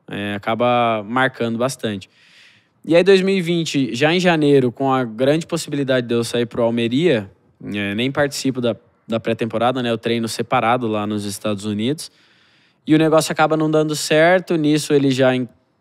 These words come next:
né, o Luxemburgo achou que tinha achado o time dele. E não,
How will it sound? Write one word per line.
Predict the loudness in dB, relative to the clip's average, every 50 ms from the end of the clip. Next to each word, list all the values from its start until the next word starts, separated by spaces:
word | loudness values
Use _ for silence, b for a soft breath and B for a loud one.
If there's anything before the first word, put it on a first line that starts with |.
| _
né, | -10 -4 -2 0 0
o | 0
Luxemburgo | 0 -2 -2 -4 -6 -4 -4 -4 -4
achou | -6 -6 -8 -12
que | -12
tinha | -14 -10 -8 -8 -8
achado | -6 -4 -2 -2 -2 -2
o | -4
time | -4 -4 -4 -2 -2
dele. | 0 2 2 4 4 4 4 2 0 -2 b b b b b b b b b b b b -8
E | -2 0 2 2 4 4 4 4 2 2
não, | 0 -2 -2 -2 -4 -4 -6 -8